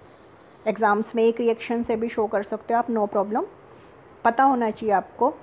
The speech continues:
You can take pre polymer आपका polyester भी हो सकता है और वो प्री prepolymer आपका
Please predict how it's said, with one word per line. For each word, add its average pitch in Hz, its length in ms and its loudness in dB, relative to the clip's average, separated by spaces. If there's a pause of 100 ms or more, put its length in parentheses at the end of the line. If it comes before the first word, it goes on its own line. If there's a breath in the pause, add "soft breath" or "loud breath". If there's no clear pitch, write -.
You 214 120 4
can 226 260 0
take 240 260 0 (840 loud breath)
pre 240 160 4
polymer 233 460 2
आपका 220 460 2 (840)
polyester 214 600 2
भी 262 140 0
हो 269 200 0
सकता 269 380 -2
है 285 260 0 (320 loud breath)
और 208 140 2
वो 220 200 4
प्री 233 420 -2
prepolymer 202 500 2
आपका 247 480 0